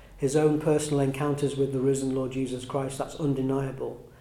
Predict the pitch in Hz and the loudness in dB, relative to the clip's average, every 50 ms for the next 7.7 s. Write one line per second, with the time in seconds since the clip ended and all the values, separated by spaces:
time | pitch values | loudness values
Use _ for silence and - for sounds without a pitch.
0 | - - - - - - - - - - - - - 151 143 139 143 139 147 143 | -20 -20 -20 -20 -20 -20 -20 -20 -20 -20 -14 -6 -2 0 2 2 2 2 0 -2
1 | - - - - 190 170 - - 170 160 156 147 120 - - - - - - - | -8 -8 -6 -4 -4 -4 -2 0 0 0 0 -2 -4 -4 -8 -12 -14 -16 -20 -20
2 | - - - - - - - - - 156 151 139 135 131 131 131 131 - - - | -20 -20 -20 -20 -14 -10 -6 -2 0 2 2 2 2 0 -2 -4 -6 -8 -12 -10
3 | - 143 139 135 - - 170 156 135 123 - - - - - - - - - - | -6 -6 -6 -4 -2 0 0 0 0 -2 -4 -8 -10 -14 -16 -18 -20 -14 -12 -10
4 | 143 - - 151 143 - - 143 131 127 131 135 - - - - - - - - | -8 -6 -6 -6 -6 -8 -8 -8 -8 -8 -10 -12 -12 -14 -14 -16 -20 -20 -20 -20
5 | - - - 147 127 135 131 131 139 135 131 127 127 131 - - - - - - | -20 -14 -10 -6 -4 -2 -2 -2 -2 -4 -4 -6 -8 -10 -16 -20 -20 -20 -20 -20
6 | - - - - - - - - - - - - - - - - 165 165 160 - | -20 -20 -20 -20 -20 -20 -20 -20 -20 -20 -20 -18 -18 -18 -4 0 0 0 2 4
7 | 156 147 143 143 139 135 139 143 139 143 - - - | 4 6 6 6 6 6 6 4 4 4 2 -4 -8